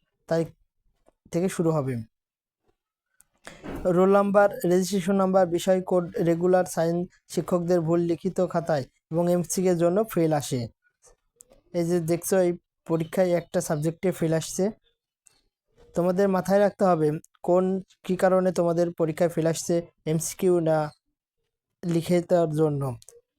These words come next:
এটা তোমাদের স্মরণ করতে হবে। হ্যালো, এবং তোমরা বোর্ড, তোমরা যেভাবে আবেদন করবে, ঢাকা বোর্ড, রাজশাহী, দিনাজপুর, প্রত্যেকটা বোর্ডে তিনটা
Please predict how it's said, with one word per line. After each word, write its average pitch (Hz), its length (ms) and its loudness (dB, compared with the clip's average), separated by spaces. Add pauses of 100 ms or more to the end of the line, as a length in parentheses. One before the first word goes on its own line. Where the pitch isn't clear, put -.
(400)
এটা 165 200 0
তোমাদের 170 340 0
স্মরণ 165 300 -2
করতে 151 240 -4
হবে। 120 180 -4 (2250)
হ্যালো, 143 260 -4 (600)
এবং 196 280 2
তোমরা 190 340 4
বোর্ড, 175 380 2 (300)
তোমরা 175 300 2
যেভাবে 175 540 2
আবেদন 165 340 0
করবে, 165 440 2 (120)
ঢাকা 156 340 0
বোর্ড, 160 220 0 (400)
রাজশাহী, 160 320 -2
দিনাজপুর, 156 440 -2 (380)
প্রত্যেকটা 185 480 -2
বোর্ডে 175 300 2 (420)
তিনটা 180 520 0